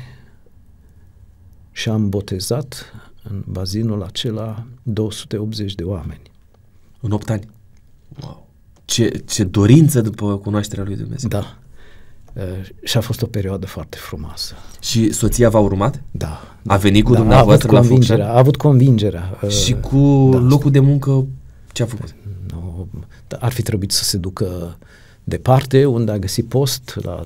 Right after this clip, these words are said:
Speaker 1: treizeci ceva de kilometri și, uh, f-, uh, erau fetele,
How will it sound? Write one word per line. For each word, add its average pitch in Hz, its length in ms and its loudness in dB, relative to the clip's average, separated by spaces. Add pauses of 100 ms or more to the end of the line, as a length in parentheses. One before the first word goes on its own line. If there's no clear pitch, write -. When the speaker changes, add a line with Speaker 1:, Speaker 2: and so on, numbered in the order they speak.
Speaker 1:
treizeci 92 360 -2
ceva 95 220 -4
de 87 120 -6
kilometri 123 640 -4 (420)
și, 139 640 2 (100)
uh, 107 340 0 (340)
f-, - 120 -20 (260)
uh, 101 60 -8 (320)
erau 95 540 -2 (300)
fetele, 90 640 -6